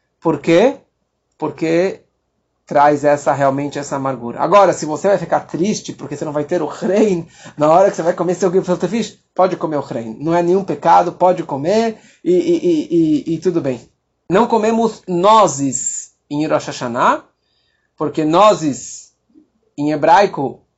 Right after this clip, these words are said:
tem a ver com, é o mesmo valor numérico de het, de pecado, e também nozes traz pigarro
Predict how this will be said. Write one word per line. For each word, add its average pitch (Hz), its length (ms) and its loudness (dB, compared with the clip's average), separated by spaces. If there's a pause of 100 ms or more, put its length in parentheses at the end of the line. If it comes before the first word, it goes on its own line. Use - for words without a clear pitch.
(140)
tem 151 120 -4
a 151 100 2
ver 175 220 0
com, 170 180 -4
é 156 80 2
o 139 60 2
mesmo 180 280 0
valor 160 280 2
numérico 165 440 -2
de 139 140 -8
het, 202 500 -2
de 135 160 -12
pecado, 156 800 0 (580)
e 143 120 -8
também 185 420 0
nozes 220 440 2
traz - 680 0 (400)
pigarro 175 720 4